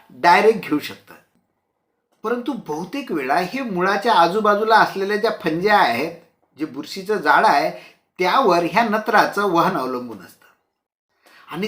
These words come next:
त्या मोबदल्यात मग झाडसुद्धा काय करतं, तर त्याच्या मुळाद्वारे जे कार्बोहायड्रेट्स आहेत, जी साखर आहे, जी जमिनीमध्ये सोडल्या जाते,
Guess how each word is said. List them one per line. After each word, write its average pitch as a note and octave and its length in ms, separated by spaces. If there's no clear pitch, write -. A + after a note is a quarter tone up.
त्या F3 160
मोबदल्यात F3+ 600
मग G#3 260
झाडसुद्धा A3+ 520
काय B3 240
करतं, E3+ 420
तर B3+ 100
त्याच्या A3 520
मुळाद्वारे G3 720
जे G3 160
कार्बोहायड्रेट्स F3 1040
आहेत, B2+ 340
जी G3+ 120
साखर G#3 460
आहे, C3+ 160
जी E3 140
जमिनीमध्ये G#3 580
सोडल्या G3+ 360
जाते, F#3 580